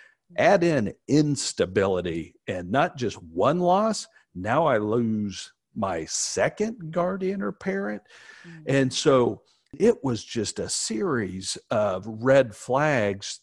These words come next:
Speaker 1: that nobody connected. And you've got people dealing with it in silos and not connecting these dots, when in fact, most of us, if I had seen a third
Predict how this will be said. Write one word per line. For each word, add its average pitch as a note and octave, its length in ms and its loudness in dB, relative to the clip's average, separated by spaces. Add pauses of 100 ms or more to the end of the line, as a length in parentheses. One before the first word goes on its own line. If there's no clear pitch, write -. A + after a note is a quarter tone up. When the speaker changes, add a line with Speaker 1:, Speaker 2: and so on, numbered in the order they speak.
(120)
Speaker 1:
that F#2+ 200 -2
nobody D3 720 0
connected. A2+ 840 -4 (460)
And G#2+ 540 0 (300)
you've B2+ 220 -4
got A#2 340 2
people D#3+ 320 -2
dealing G#2+ 640 0
with G2 240 -2
it G2 120 0
in E2+ 160 -2
silos G2 960 0
and F#2 220 -2
not A2+ 260 -2
connecting G2 600 -6
these E2+ 260 -8
dots, G2+ 720 0 (420)
when A#2 220 2
in F2 160 -2
fact, C#3 800 2
most A2+ 520 -2
of F2 140 0
us, - 300 -2
if A2 180 0
I C3+ 160 4
had G#2+ 240 0
seen F#2+ 460 -4 (180)
a D#2 140 -2
third C3+ 680 0